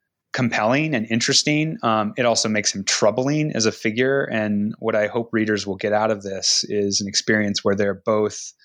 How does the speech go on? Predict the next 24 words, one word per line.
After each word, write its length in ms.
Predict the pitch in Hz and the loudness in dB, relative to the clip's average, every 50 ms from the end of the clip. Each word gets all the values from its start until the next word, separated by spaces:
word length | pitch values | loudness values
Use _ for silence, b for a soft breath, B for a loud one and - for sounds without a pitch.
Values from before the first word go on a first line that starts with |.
| b b b b b b b - | b b b b b b b -2
um, 460 | 104 101 98 98 95 92 92 95 95 - _ | 0 2 2 2 0 -2 -6 -10 -14 -10 _
captivated 680 | - - 131 131 - - 156 147 156 160 165 165 160 143 | -2 0 0 0 0 -2 0 0 0 2 2 0 0 0
by 100 | 127 117 | 0 0
Re-, 260 | 117 113 117 117 - - - | 2 2 0 -2 -4 -8 -4
Cleaver's 320 | - 123 113 110 110 - - | -2 0 0 0 0 -2 0
story, 480 | - 110 104 107 117 127 147 165 156 B B B B B B B B B - | 0 2 2 2 2 0 -2 -6 -10 B B B B B B B B B -4
um, 500 | 110 107 104 101 101 98 98 98 110 - _ _ _ _ _ _ _ _ _ _ _ | -2 0 0 0 0 -2 -4 -8 -12 -16 _ _ _ _ _ _ _ _ _ _ _
but 100 | - 120 | -2 0
also 640 | 120 113 113 110 - - 113 110 110 107 107 107 104 | 2 2 2 2 0 0 0 2 2 4 4 2 2
disturbed 840 | 104 101 107 113 - - - 107 104 117 147 170 185 - - - _ _ - | 0 0 -2 -2 0 0 2 2 2 2 0 0 -4 -8 -14 -16 _ _ -2
by 280 | 113 107 107 107 107 | 0 2 2 2 0
his 240 | 104 - 113 101 95 | 0 -2 -2 -2 -2
behavior, 600 | - 104 95 104 104 110 117 139 151 156 165 160 B B B B B B B B B B _ 123 | -2 -2 0 0 0 0 2 0 0 0 0 -4 B B B B B B B B B B _ -2
and 560 | 113 113 110 110 110 110 107 107 107 107 101 | -2 0 0 0 0 0 0 0 -2 -2 -2
to 120 | - - | -2 0
see 220 | - - - 123 117 | 0 0 0 2 2
that 240 | 117 113 110 - - | 2 2 2 0 -2
as 140 | 107 101 - | -4 -6 -6
part 260 | - - 110 110 110 | -2 0 2 2 2
of 80 | 107 | 2
a 60 | 104 101 | 0 0
larger 420 | 98 101 104 107 104 - 107 98 | 2 2 2 2 2 2 0 -2
context, 840 | - - 101 98 101 101 - - 98 95 - - - - - - - - | 0 0 0 0 0 2 2 2 2 2 2 2 0 2 2 0 -2 -2
um, 320 | 101 98 98 95 95 98 | -2 -2 -2 -4 -6 -10